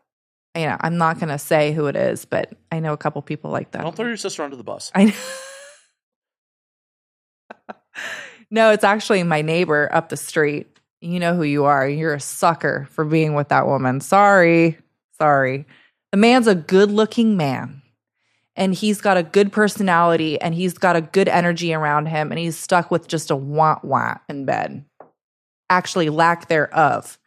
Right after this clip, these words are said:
Speaker 1: 'cause he claims he hasn't had sex with her in years.
Speaker 2: I don't get that shit.
Speaker 1: And I'm like, "How could you do that?" Like,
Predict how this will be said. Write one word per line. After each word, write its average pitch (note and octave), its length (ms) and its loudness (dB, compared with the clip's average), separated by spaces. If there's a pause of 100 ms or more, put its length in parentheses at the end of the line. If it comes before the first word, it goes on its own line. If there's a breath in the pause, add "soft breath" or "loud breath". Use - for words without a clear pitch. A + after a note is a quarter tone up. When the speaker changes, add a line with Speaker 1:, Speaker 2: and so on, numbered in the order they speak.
(300)
Speaker 1:
'cause D#3+ 100 -6
he E3+ 100 -4
claims G3 320 -2
he F3+ 60 0
hasn't E3+ 240 2
had C#3+ 140 -4
sex - 280 -4
with D#3+ 100 -4
her C#3+ 180 0
in C#3+ 260 -4
years. D#3 600 -4 (500)
Speaker 2:
I E3 80 2
don't F3 120 2
get D3+ 160 -2
that G2+ 140 -10
shit. - 220 -14 (200)
Speaker 1:
And F#3 120 0
I'm G3+ 140 2
like, - 280 0 (120)
"How - 200 -8
could C4 240 -10
you C#4+ 40 -6
do E3 200 -10
that?" - 280 -6
Like, D#3+ 420 -10